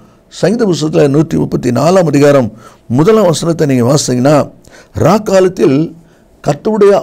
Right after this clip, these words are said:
ஆலயத்திலே தங்கியிருக்கிற ஊழியக்காரரே" என்று வாசிக்கிறோம். பார்த்தீங்களா? "கர்த்தருடைய ஆலயத்திலே தங்கியிருக்கிற ஊழியக்காரர்" போட்டிருக்கு. "அவரை ஸ்தோத்திரிங்கள்."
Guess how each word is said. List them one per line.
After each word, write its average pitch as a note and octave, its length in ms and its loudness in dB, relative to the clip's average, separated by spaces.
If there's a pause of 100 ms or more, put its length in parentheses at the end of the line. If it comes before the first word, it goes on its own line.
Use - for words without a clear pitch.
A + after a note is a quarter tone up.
(120)
ஆலயத்திலே G#3+ 840 0 (120)
தங்கியிருக்கிற D#3+ 800 0 (340)
ஊழியக்காரரே" C3 600 -2
என்று C#3 280 0
வாசிக்கிறோம். - 440 -16
பார்த்தீங்களா? A2 320 -6 (720)
"கர்த்தருடைய D#3+ 320 0
ஆலயத்திலே F#3 640 -2
தங்கியிருக்கிற D3+ 640 -6 (160)
ஊழியக்காரர்" A#2+ 540 -2 (100)
போட்டிருக்கு. - 340 -16 (840)
"அவரை C3 260 0
ஸ்தோத்திரிங்கள்." A#2 840 -2